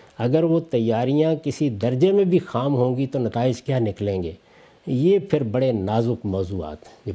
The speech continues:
पेश आ जाते हैं। तो इसमें अगर मैं गुफ्तगू करूँ तो ये तो घंटों का मौजू है। उसूली बात मैं आपसे अब ये अर्ज़ करता हूँ कि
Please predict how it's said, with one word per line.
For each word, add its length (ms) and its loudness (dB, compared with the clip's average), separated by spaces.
पेश 220 -8
आ 40 -10
जाते 380 -18
हैं। 100 -18
तो 360 0
इसमें 340 0
अगर 200 2
मैं 180 4
गुफ्तगू 380 0
करूँ 280 0
तो 320 -2
ये 100 -6
तो 120 -4
घंटों 400 2
का 160 -6
मौजू 300 0
है। 180 -2
उसूली 440 2
बात 300 0
मैं 100 -2
आपसे 320 -2
अब 140 -4
ये 80 0
अर्ज़ 160 -6
करता 280 -4
हूँ 140 0
कि 200 -4